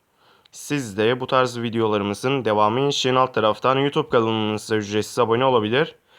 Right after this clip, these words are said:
videolarımızı beğenebilir, bizlere destek olabilirsiniz. Aktarımı gerçekleştirelim.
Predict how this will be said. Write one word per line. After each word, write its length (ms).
videolarımızı 720
beğenebilir, 600
bizlere 380
destek 420
olabilirsiniz. 760
Aktarımı 400
gerçekleştirelim. 760